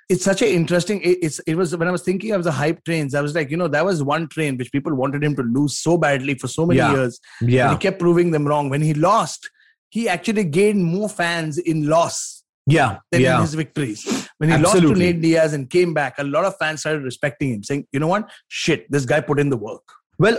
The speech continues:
Speaker 2: also what happened in that entire situation when he lost to Nate Diaz the first time, it was his coach who told him, you know, so Coach John Kavanagh told him, "Listen, let's just go back to lightweight. Let us compete and let us just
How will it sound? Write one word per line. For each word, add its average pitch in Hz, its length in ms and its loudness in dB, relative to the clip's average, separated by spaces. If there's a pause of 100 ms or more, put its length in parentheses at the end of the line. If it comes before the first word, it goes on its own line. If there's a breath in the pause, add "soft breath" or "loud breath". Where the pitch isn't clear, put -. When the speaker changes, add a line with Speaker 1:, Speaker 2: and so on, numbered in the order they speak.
Speaker 2:
also 147 320 4
what 214 120 4
happened 165 520 2
in 151 180 6
that 165 140 4
entire 151 320 2
situation 147 520 2
when 131 140 4
he 147 120 4
lost 113 340 0
to 147 80 2
Nate 127 280 2
Diaz 131 280 2
the 127 60 0
first 139 340 2
time, 135 320 0 (340)
it 165 180 4
was 190 180 6
his 208 160 4
coach 190 420 4
who 170 240 4
told 165 280 4
him, 101 160 2 (120)
you 110 100 2
know, 135 240 0
so - 140 0
Coach 170 420 2
John 143 340 2
Kavanagh 143 360 2
told 147 260 4
him, 156 100 4
"Listen, 135 240 2
let's 160 220 2
just 151 180 0
go 135 160 2
back 143 240 0
to 143 60 2
lightweight. 123 540 2 (500)
Let 151 300 2
us 180 160 0
compete 151 580 2
and 123 240 2
let 131 180 2
us 160 160 2
just - 360 0